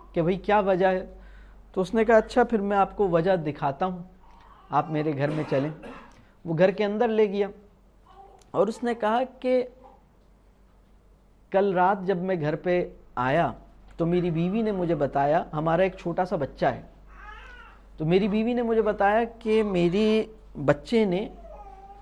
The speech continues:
अपना, यानी उसने चलना तो नहीं शुरू किया था, लेकिन खड़ा, खड़े होने लगा था। तो जब मैं रात में घर पे आया, तो बीवी ने ये बताया कि उसने अपना पहला step लिया है,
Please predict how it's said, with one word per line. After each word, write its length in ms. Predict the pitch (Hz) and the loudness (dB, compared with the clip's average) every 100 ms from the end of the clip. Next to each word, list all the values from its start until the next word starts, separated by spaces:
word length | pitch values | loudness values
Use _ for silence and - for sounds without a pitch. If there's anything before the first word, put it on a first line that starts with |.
| - - - - - - - - - | -20 -20 -20 -20 -20 -20 -20 -6 -2
अपना, 800 | 165 - 180 214 233 233 233 - - | -2 -2 -4 2 2 0 -4 -20 -4
यानी 280 | 156 180 208 | -2 0 -2
उसने 400 | 202 185 - 220 | -4 -8 -4 -6
चलना 380 | - 180 202 226 | 0 0 2 0
तो 140 | 214 | 0
नहीं 160 | 226 262 | -2 -2
शुरू 220 | 254 226 | -2 -4
किया 260 | 214 220 220 | 0 0 0
था, 140 | 240 | 0
लेकिन 360 | 208 185 202 196 - - | -2 -2 -4 -6 -14 -12
खड़ा, 320 | - 208 220 202 | 0 2 2 -2
खड़े 340 | - 180 214 | 0 2 2
होने 260 | 190 202 220 | 0 0 0
लगा 240 | 202 196 | 2 0
था। 220 | 190 185 - - - - - | 0 -12 -14 -20 -20 -20 -6
तो 100 | 185 | 2
जब 120 | 185 214 | 2 4
मैं 160 | 226 | 2
रात 280 | 196 202 214 | 4 2 2
में 160 | 226 170 | -2 0
घर 140 | 170 | 0
पे 140 | - | 2
आया, 280 | 214 190 214 | 2 2 0
तो 140 | 220 202 | -2 -2
बीवी 320 | 175 180 202 | -2 -2 -2
ने 100 | 202 | -2
ये 80 | 180 | -2
बताया 460 | 160 156 156 190 | -2 0 0 -2
कि 140 | 202 190 | -2 -4
उसने 460 | 175 - 202 214 214 | -4 -6 -4 -4 -4
अपना 360 | 156 175 202 | -6 -4 -4
पहला 560 | 208 - 160 151 190 196 | -4 -2 0 0 0 0
step 440 | 175 - 233 220 | -4 0 0 2
लिया 260 | 196 131 113 | -2 -2 -2
है, 140 | 110 | -8